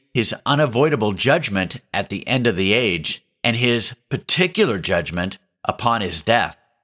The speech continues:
Every man will be infallibly sorted by Christ's angels using the same criteria. Jesus refers to goodness, and the Greek word there translates literally to the beautiful.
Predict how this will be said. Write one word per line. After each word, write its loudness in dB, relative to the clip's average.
Every 0
man 2
will 0
be 0
infallibly 0
sorted 0
by 0
Christ's -2
angels 0
using 0
the -2
same 0
criteria. 0
Jesus 0
refers 2
to -2
goodness, 0
and 0
the -2
Greek 0
word 2
there 2
translates 0
literally 2
to 0
the 0
beautiful. -2